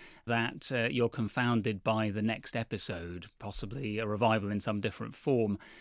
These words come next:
But this is a book that really is a journalistic investigation, really, into what went wrong. And the two Canadian journalists who've, uh, written it have done a great job of digging into the relationship between the co-founders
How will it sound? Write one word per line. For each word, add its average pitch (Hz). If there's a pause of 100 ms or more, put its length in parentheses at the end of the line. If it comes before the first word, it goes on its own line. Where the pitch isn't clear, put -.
(120)
But 156
this 185
is 156
a 131
book 139
that 135
really 127
is 110
a 131 (160)
journalistic 123
investigation, 110
really, 95
into 107
what 107
went 101
wrong. 98 (320)
And 123
the 117
two 151
Canadian 117
journalists 110
who've, 107
uh, 104
written 123
it 101 (400)
have 120
done 131
a 120
great 123
job 120
of 110
digging 120
into 110 (320)
the 110
relationship 120
between 107
the 104
co-founders 107